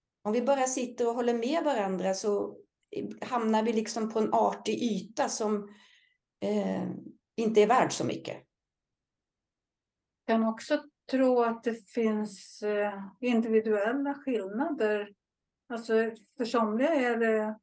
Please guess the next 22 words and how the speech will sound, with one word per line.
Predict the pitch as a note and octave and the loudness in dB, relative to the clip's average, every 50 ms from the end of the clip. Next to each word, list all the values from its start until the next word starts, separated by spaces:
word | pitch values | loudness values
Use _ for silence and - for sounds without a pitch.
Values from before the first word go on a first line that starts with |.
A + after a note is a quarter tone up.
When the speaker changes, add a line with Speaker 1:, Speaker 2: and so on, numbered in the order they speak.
| _ - | _ -2
Speaker 2:
undviker | C4 A#3+ A3+ G#3+ G3+ G3+ G#3 G#3 - - G3+ G3 | 0 2 2 2 0 -2 -4 -4 -4 -6 -8 -8
friktion, | F#3+ - - - G#3+ - - G#3+ F#3+ F#3+ F#3+ G3 G3 | -8 -8 -4 -4 -4 -4 -4 -4 -4 -4 -4 -6 -4
andra | G#3 G#3 G#3 G3 G3 G3+ G#3+ A#3 | -4 -4 -4 -4 -4 -2 0 0
undviker | C4 C4+ B3 A3 G#3 G#3 G#3 G#3 G#3+ G#3+ A3 A3+ - A3 | 2 2 0 0 -2 -2 0 2 2 2 2 0 -4 -6
inte | G#3 G#3 G#3 G3+ G3+ F#3+ | -6 -6 -6 -6 -4 -4
alls | G#3+ C4 C4+ - | -4 -4 -6 -8
friktion | - - C4 - - G#3+ F#3+ F#3+ G3 G3 F#3+ | -14 -18 -16 -10 -6 -6 -6 -6 -6 -8 -10
i | G3 G3 F#3+ F#3+ | -10 -10 -10 -8
samma | F#3+ A#3 G3 F#3+ F#3+ G3 G3 | -6 -6 -6 -6 -4 -6 -6
utsträckning | G3 G3 G3 - - - F#3+ F#3+ F#3+ - - G#3 | -6 -8 -10 -12 -8 -6 -6 -6 -6 -8 -10 -8
eller | G3 F#3+ F#3+ F#3+ G3 | -8 -6 -8 -8 -8
kanske | A3 G3 G#3 G3+ G#3+ G#3 | -8 -8 -8 -6 -8 -8
inte | G3+ G3 - _ - G3+ G3 G3 G3+ A3 - | -8 -10 -14 _ -6 -4 -4 -4 -4 -6 -8
överhuvudtaget. | A3 G#3+ G3+ G3+ G3+ G3+ G3 G3 G3 F#3+ G3+ G#3+ G3 E3+ F#3 - D4 D4+ - - - - _ _ _ - - _ _ _ _ _ _ - | -8 -8 -8 -6 -8 -8 -8 -8 -10 -6 -4 -4 -4 -4 -4 -4 -6 -6 -8 -10 -20 -20 _ _ _ -20 -20 _ _ _ _ _ _ -8
Och | C#4+ C4 A#3 A3 A3 G#3 G3 | -4 -2 -2 -2 -4 -4 -2
då | A3+ A3 A3 | 0 0 2
kan | A3+ C4 C#4 C#4+ | 2 2 2 2
det | C#4+ C#4 | 2 2
bli | B3 A3+ A3+ G3+ | 0 0 0 0
rätt | G3 G3+ G3 G3 | 0 -2 -4 -4
så | - G#3 - - _ - | -8 -10 -10 -12 _ -16
hårt. | E3 E3+ E2+ - - - _ _ - - - - - | -16 -14 -12 -12 -14 -16 _ _ -14 -14 -12 -14 -16